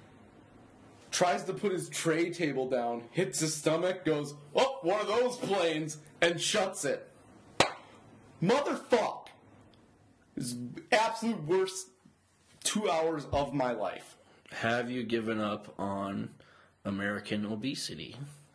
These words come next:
Speaker 1: I'm still gonna talk about it, and I even told multiple people at that wedding, "If I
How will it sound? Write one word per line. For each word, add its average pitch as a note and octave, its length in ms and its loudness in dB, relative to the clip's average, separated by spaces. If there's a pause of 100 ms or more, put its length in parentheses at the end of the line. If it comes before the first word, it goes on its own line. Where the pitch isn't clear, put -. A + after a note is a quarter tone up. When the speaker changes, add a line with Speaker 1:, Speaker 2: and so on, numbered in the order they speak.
(1200)
Speaker 1:
I'm D3+ 220 4
still D3 360 0
gonna E3 200 -2
talk B2+ 360 0
about E3+ 300 0
it, G3+ 200 -6 (640)
and B2+ 120 4
I C3+ 160 0
even C#3 220 -4
told C3 320 -2
multiple D3 800 -2
people C3 400 0
at A#2+ 140 -2
that A#2 200 -2
wedding, G2+ 400 -2 (440)
"If - 80 -4
I A2+ 100 2